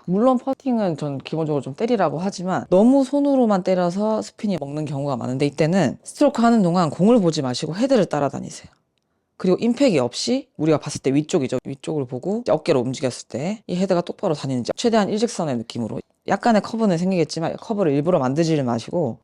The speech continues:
어깨로 시선이 헤드 따라다니면서, 그럼 옆에서 봤을 때는 여기 끝이죠.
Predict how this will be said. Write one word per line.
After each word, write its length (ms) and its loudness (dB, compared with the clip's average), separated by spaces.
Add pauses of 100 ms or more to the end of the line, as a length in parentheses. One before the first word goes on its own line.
어깨로 540 0
시선이 440 0
헤드 160 2
따라다니면서, 840 -2 (2250)
그럼 160 -6
옆에서 240 0
봤을 240 -6
때는 220 -14
여기 220 0
끝이죠. 420 -12